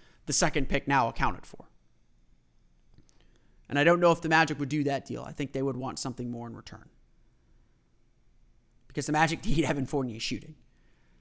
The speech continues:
It's tricky. And I think the conditions of this season are making it even more tricky, where the Magic are probably gonna be a little bit hesitant to make massive changes with training camp starting in two weeks,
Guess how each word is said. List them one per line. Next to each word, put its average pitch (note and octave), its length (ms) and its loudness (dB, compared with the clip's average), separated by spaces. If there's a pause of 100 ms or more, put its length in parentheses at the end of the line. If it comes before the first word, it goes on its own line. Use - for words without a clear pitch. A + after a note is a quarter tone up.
(1400)
It's - 280 2
tricky. - 420 4 (720)
And D#3 160 0
I D#3 60 4
think F#3 260 0
the F3+ 80 -4
conditions E3 560 -2
of C#3+ 120 -4
this D#3 200 -2
season E3 300 -2
are D#3 180 2
making D3+ 360 -2
it D3 100 -4
even C#3 280 -2
more C#3 200 -4
tricky, - 340 -14 (680)
where - 80 -12
the C3 60 -2
Magic D3+ 320 -2
are D3+ 40 -8
probably D3 240 -2
gonna C#3+ 100 -6
be C#3 80 -4
a C3 60 -4
little D3+ 180 0
bit C#3+ 160 0
hesitant D3 460 -4
to D3 120 -6
make C3+ 340 -8
massive D3 420 0
changes C#3+ 540 -2 (380)
with C#3 140 -8
training F#3+ 260 -2
camp - 220 12
starting E3 360 -2
in C3 120 -2
two D3 200 -6
weeks, - 500 -10